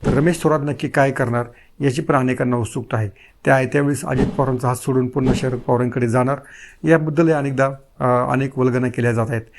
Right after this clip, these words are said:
पण मला वाटत नाहीत की रमेश थोरात हे अजित पवारांची साथ सोडतील. त्यामुळं आप्पासाहेब पवार किंवा न-, नामदेवराव ताकवणे हे दोघे शरद पवार यांचे संभाव्य उमेदवार दौंड विधानसभा मतदारसंघात असू शकतील. नंतरचा मतदारसंघ आहे पुरंदर.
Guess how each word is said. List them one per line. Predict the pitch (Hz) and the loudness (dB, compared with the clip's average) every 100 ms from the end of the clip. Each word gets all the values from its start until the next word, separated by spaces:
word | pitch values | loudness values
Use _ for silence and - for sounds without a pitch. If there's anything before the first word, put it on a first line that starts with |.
| - - | -20 -6
पण | 147 | -2
मला | 143 156 | 2 4
वाटत | 175 175 170 147 | 4 2 -2 -2
नाहीत | 151 - | 0 0
की | |
रमेश | 139 139 135 | 2 0 0
थोरात | 139 131 143 | -2 -2 0
हे | |
अजित | 131 127 | 0 0
पवारांची | 120 131 120 120 | 0 0 -2 -4
साथ | - 127 | -4 -4
सोडतील. | 113 139 117 123 107 - - - | -2 -2 0 -2 -4 -10 -20 -2
त्यामुळं | 151 151 131 139 | 0 2 0 -2
आप्पासाहेब | 147 - 160 170 143 | -4 0 0 0 0
पवार | 131 117 110 - | 0 0 -2 -6
किंवा | 165 160 131 127 - _ _ - | 0 2 0 -4 -12 _ _ -8
न-, | 139 131 131 | -2 0 2
नामदेवराव | 135 143 151 156 | 2 2 2 0
ताकवणे | 147 117 127 117 | -2 -4 -2 -2
हे | 104 123 | -2 0
दोघे | 131 131 147 - - - - - | 2 2 0 -4 -12 -20 -20 -10
शरद | - 135 | -2 0
पवार | 147 139 135 | 0 0 2
यांचे | 127 120 | 0 -2
संभाव्य | 123 135 127 131 | -2 -2 0 0
उमेदवार | 127 127 123 127 110 - _ - | 0 0 0 0 -2 -8 _ -6
दौंड | 120 135 135 - - | -2 0 -2 -8 -8
विधानसभा | 131 127 131 135 120 | -2 0 0 0 0
मतदारसंघात | 120 120 107 123 117 117 180 - | 0 -2 -2 -2 -4 -6 -6 -2
असू | 131 156 | 0 0
शकतील. | 120 123 - 110 - _ - - - 143 | -2 -6 -8 -10 -10 _ -20 -20 -12 -4
नंतरचा | 147 170 190 190 | 0 0 2 2
मतदारसंघ | 170 147 156 165 147 | 2 0 0 0 0
आहे | 156 139 131 160 - _ - | 2 2 -2 -4 -12 _ 0
पुरंदर. | 143 139 117 | 2 4 2